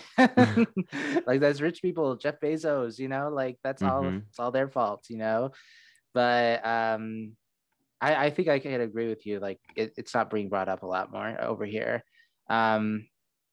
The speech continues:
Speaker 1: and I guess, like, for me anyway, like, the things that I just don't like about Spokane, I guess they're just really personal for me.
Speaker 2: Mm-hmm.
Speaker 1: Like, I just think it's just too small. You know, I come from a city, like, I come from a big city. Like, Jeddah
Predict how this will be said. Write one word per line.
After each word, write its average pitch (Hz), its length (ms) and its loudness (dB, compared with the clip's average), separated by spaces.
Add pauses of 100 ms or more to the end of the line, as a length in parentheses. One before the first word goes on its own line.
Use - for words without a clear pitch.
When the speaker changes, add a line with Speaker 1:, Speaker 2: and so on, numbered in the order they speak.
(500)
Speaker 1:
and 151 100 0
I 160 60 2
guess, 202 260 -2
like, 220 180 2
for 123 160 -4
me 110 220 -4
anyway, 98 420 -2
like, 98 340 -8
the 110 80 -10
things 147 300 -4
that 113 100 2
I 107 80 0
just - 200 -12
don't 107 160 -4
like 98 140 -6
about 101 180 -4
Spokane, 107 380 -6
I 117 80 -4
guess 175 180 -6
they're 170 120 -4
just 143 200 -10
really 113 160 0
personal 107 580 -8 (380)
for 104 100 -2
me. 143 200 2
Speaker 2:
Mm-hmm. - 0 -
Speaker 1:
Like, 98 200 -2
I 123 100 2
just - 180 -12
think 175 140 -4
it's 113 160 -10
just - 160 -16
too 98 100 -10
small. 110 460 -10 (420)
You 110 120 -2
know, 104 160 2
I 110 160 2
come 127 260 -2
from 104 560 -2 (460)
a 104 60 -2
city, 104 760 -4
like, 117 120 2
I 113 80 4
come 139 200 -2
from 139 140 0
a 104 40 -2
big 104 220 -6
city. - 340 -6
Like, 101 200 -4 (280)
Jeddah 104 540 -2